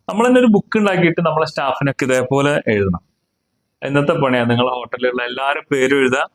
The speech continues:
ഇത് ഈ ലിസ്റ്റ് എഴുതുക, ഇവരൊക്കെ ഏത് പൊസിഷനിലേക്കാണ് പറ്റിയത്, ഇവരൊക്കെ എന്താണെന്നുള്ളത് നിങ്ങളൊരു അനലൈസിങ് ഇന്ന് തന്നെ പരമാവധി നടത്തുക. അപ്പൊ നിങ്ങൾക്ക് ഈ പറയുന്ന കാര്യങ്ങളൊക്കെ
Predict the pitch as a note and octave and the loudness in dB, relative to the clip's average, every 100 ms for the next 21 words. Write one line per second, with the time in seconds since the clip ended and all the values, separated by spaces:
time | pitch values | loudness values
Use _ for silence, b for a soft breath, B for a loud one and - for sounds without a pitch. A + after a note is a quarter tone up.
0 | _ B B _ C3 C3+ C#3 C3 A#2+ - | _ B B _ -2 0 2 2 2 0
1 | D3+ C3 C3 C#3+ F3+ _ - - F3+ G3 | 0 2 2 0 -2 _ -18 -4 0 2
2 | F#3+ F#3+ E3+ D#3 F3 F#3 F3 D3 C#3 C3+ | 2 0 0 2 4 4 2 0 -2 -2
3 | B2+ B2 A#2+ A2+ A2 - G#2 G2+ A#2 C#3 | -2 -2 -4 -2 -4 -2 0 2 2 2
4 | D3+ D3+ C#3+ C#3 D3 C3+ B2+ A#2 A#2+ D3 | 0 -2 0 2 2 2 0 0 -4 -4
5 | C#3+ D3+ F3+ E3 E3+ - b b - C3+ | -6 -4 -4 -4 -6 -8 b b -10 -4
6 | E3+ F#3 F#3 F#3 E3+ F3 D#3+ C#3+ C#3 D3 | 0 2 2 4 4 2 0 -4 2 4
7 | C#3 C3+ C#3 B2 A2 G#2+ A2 A#2 F#2+ - | 4 2 0 -2 -2 -6 -4 -4 -4 -10
8 | - _ - C3+ E3 F#3 E3 D3+ E3+ D#3+ | -16 _ -8 -4 0 2 2 2 0 0
9 | D#3+ D#3 C3+ C3 C3 C#3+ B2+ A#2+ B2 - | 0 0 -4 -2 -2 0 0 -2 -10 -10